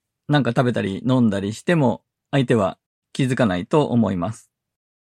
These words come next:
ただ、妻がパンダの姿で偉そうに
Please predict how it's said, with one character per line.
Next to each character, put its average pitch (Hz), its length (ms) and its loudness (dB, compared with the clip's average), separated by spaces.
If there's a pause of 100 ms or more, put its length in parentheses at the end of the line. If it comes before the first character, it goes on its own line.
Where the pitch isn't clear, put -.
(480)
た 214 120 2
だ、 185 240 2 (520)
妻 190 260 4
が 180 240 4 (640)
パ 165 120 4
ン 151 40 0
ダ 135 80 2
の 127 80 2
姿 127 340 0
で 165 400 2 (840)
偉 151 180 4
そ 135 160 2
う - 20 4
に 98 240 0